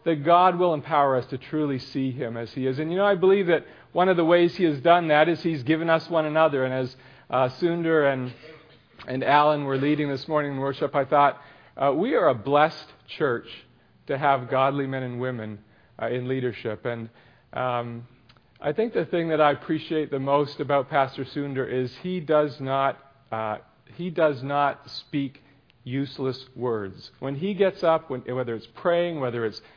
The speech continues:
dedicating a baby, whether it's a baptism, whether it's a sermon, whether it's an announcement, every word he speaks seems to have meaning. And I don't know if you realize what a rare treasure that is, but I pray that, uh,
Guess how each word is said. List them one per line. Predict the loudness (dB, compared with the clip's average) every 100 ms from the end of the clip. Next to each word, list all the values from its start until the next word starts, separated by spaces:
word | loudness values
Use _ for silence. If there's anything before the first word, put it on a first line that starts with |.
| -6
dedicating | 2 2 2 -2 -2 -2
a | -2
baby, | 0 0 0 -2
whether | -2 -2
it's | -4 -6
a |
baptism, | 2 4 4 2 -6 -6 -4
whether | -4 -6
it's | -6
a | -12
sermon, | 0 2 2 -2 -4
whether | -4 -4
it's | -6
an | -8
announcement, | -2 0 0 -4 -6 -6 -8 -20 -20 -20 _ _
every | 4 4 0 -2
word | -2 0 4 4 4
he | 0 -6
speaks | -8 -4 0 0 -4 -20 -20 _ _ _ _ _ _ _ _ _ _
seems | -8 -8 -6
to | -4
have | 0 0
meaning. | -2 -8 -8 -12 -18 _ _
And | -8 -2
I | 2 2 0 -4 -18 -8
don't | -6 -2
know | -2
if | -2
you | -4 -4
realize | -2 0 2 2 0 -2
what | -2 -2 0
a | -4 -2
rare | -2 0 0 0 -2 -8 -20 _
treasure | -2 0 0 -2
that | 0 0 0
is, | -6 -2
but | 4
I | 4
pray | 4 2 2 2
that, | 2 -2 -2
uh, | 0 0